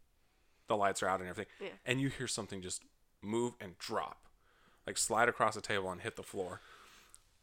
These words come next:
Speaker 1: And he wakes up, and you can kind of, like, "What's going on?" He's all disoriented. And then he's like,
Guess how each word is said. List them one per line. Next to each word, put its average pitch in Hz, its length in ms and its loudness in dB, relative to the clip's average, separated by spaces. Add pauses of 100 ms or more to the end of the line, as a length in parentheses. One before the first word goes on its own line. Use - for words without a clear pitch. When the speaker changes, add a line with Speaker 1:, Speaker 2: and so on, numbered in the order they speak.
(240)
Speaker 1:
And 120 200 4
he 123 120 -2
wakes 120 300 2
up, 113 180 0
and 113 100 -2
you 113 80 -2
can 110 120 -6
kind 107 180 -6
of, 98 80 -10
like, 90 160 -6
"What's 110 240 -8
going 117 180 -12
on?" 117 140 -10
He's 110 100 -8
all 101 100 -2
disoriented. 104 520 -4 (200)
And 127 140 0
then 123 80 4
he's 117 100 -2
like, 101 100 -2